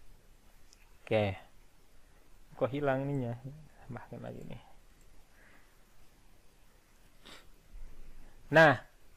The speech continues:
kemudian rumus berikutnya yaitu rumus jumlah mahasiswa. Ya,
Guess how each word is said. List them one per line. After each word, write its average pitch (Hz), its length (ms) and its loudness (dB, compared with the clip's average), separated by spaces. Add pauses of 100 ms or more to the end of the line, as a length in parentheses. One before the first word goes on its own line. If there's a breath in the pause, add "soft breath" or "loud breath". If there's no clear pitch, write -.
(380)
kemudian 214 800 12 (240)
rumus 170 320 8
berikutnya 160 1120 6
yaitu 123 560 6
rumus 165 800 6
jumlah 180 560 10
mahasiswa. 147 880 4 (1120 soft breath)
Ya, 117 400 -4